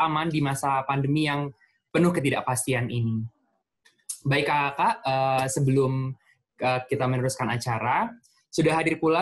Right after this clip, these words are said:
bersama kami ada Kak Joni Darmajaya selaku pembina, Dewan Pembina Bina Antar Budaya, ada Kak Yasmin Yasin juga sebagai Dewan Pembina, ada Kak Aziz Nur Wahyudi, Kak Salah, Salah Harahap, dan Kak Ida Syukur juga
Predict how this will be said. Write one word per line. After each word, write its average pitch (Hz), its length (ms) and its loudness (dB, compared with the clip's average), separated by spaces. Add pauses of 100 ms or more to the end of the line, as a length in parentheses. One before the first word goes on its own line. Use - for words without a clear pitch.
bersama 151 320 0
kami 147 400 0
ada 127 240 0
Kak 123 240 -4
Joni 131 400 2
Darmajaya 131 1160 0
selaku 135 420 -2
pembina, 131 560 0
Dewan 135 240 0
Pembina 127 320 -2
Bina 123 160 0
Antar 120 240 -4
Budaya, 123 560 0 (480)
ada 131 240 2
Kak - 160 -4
Yasmin 139 480 0
Yasin 233 480 2 (240)
juga 131 240 2
sebagai 131 400 0
Dewan 127 240 0
Pembina, 131 640 -2 (720)
ada 139 320 0
Kak 139 240 -4
Aziz 143 800 0
Nur 151 220 4
Wahyudi, 160 580 0 (240)
Kak - 160 0
Salah, 143 480 0 (140)
Salah 147 400 2
Harahap, 147 420 0
dan 143 140 0
Kak 135 100 0
Ida 139 160 2
Syukur 143 400 -2
juga 139 380 0